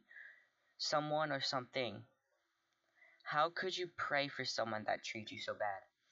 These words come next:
In Luke chapter six, we get one of the most challenging teachings of Jesus in the whole Bible. "But I say to you who, but I say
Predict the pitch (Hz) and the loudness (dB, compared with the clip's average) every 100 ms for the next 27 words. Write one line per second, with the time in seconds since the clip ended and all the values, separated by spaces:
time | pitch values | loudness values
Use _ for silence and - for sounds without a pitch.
0 | - - 123 131 151 - - 165 - 160 | -20 -4 0 0 0 -2 0 0 0 -2
1 | 160 - 117 104 - - - - - 127 | -2 -2 -2 -2 -4 -12 -14 -20 -8 -2
2 | 143 139 135 120 123 135 131 135 151 143 | -2 0 0 0 -2 0 4 4 4 0
3 | 139 135 123 120 113 - - 127 135 147 | 0 0 2 0 0 -2 2 4 4 2
4 | 151 151 151 139 - 135 131 - 107 101 | 0 -2 -4 -4 -4 -2 0 0 -2 -4
5 | 113 - - - - - 113 113 127 127 | -6 -12 -18 -20 -6 2 2 2 -2 0
6 | 123 120 107 110 113 131 131 127 110 104 | 0 -2 -4 -6 -4 0 2 2 2 0
7 | - - _ _ _ _ _ _ _ - | -8 -10 _ _ _ _ _ _ _ -20
8 | - _ _ _ _ _ - 131 - 131 | -20 _ _ _ _ _ 4 6 6 4
9 | 160 - 180 160 135 - 117 113 104 107 | 4 0 2 2 2 -2 -2 -4 -4 -6
10 | 117 _ - 139 139 - - - - 135 | -10 _ -10 -2 -2 -2 -8 -6 4 8
11 | 131 170 - 180 143 110 | 8 6 4 4 4 2